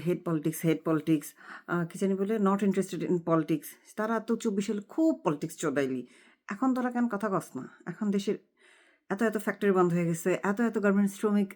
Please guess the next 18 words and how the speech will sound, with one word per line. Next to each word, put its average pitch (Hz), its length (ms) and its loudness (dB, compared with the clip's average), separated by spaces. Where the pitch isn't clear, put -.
না 190 200 2
খেয়ে 233 260 0
মরতেছে, 180 580 -4
তারা, 170 340 -4
আহ, 180 100 -2
চুরি 247 220 -2
ডাকাতি 202 340 2
করতেছে। 175 300 -4
তারা, 226 300 -2
তোরা 220 200 -2
খালি 214 260 -4
কস, 208 280 -4
"চুরি 226 200 -4
ডাকাতি 220 260 -4
বাড়ছে।" 175 400 -4
কেন 226 240 -4
বাড়ছে 240 260 -6
সেই 233 300 -4